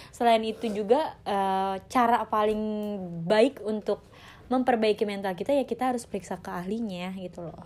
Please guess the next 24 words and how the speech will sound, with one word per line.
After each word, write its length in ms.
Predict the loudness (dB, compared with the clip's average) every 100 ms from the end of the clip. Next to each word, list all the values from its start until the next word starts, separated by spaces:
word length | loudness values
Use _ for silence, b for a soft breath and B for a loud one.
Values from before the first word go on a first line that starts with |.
| -20 -20 -2
Daripada 420 | 2 2 4 2
kita 320 | 2 0 0
mendiagnosa, 800 | 0 -2 0 0 -2 -8 -6 -2
"Wah, 160 | 0 0
kita 400 | -4 -4 -4 -6 B B B -10
kena 160 | -6
ini, 160 | -6 -6
kena 240 | -8 -10
itu," 140 | -6 -2
ya 180 | -2 -2
lebih 240 | -4 -4
baik 240 | -4 -6 -10 -16 -14 -14 -18 -10
kita 400 | -8 -6 -6 -8 -12
memeriksa 1040 | -10 -8 -6 -8 -10 -4 -2 0 -2 -4 -6
gitu. 520 | -10 -8 -8 -8 -10 B B B
Dan 400 | 0 0 0 -2
selain 280 | 2 2 2
itu 240 | 0 -2 0
pun, 160 | 0 0 -12 B B B
eh, 340 | 0 2 2 0 0
kalau 320 | 4 6 6 6
dari 240 | 6 6
gue 320 | 6 6 8
ya, 360 | 6 4 0 -4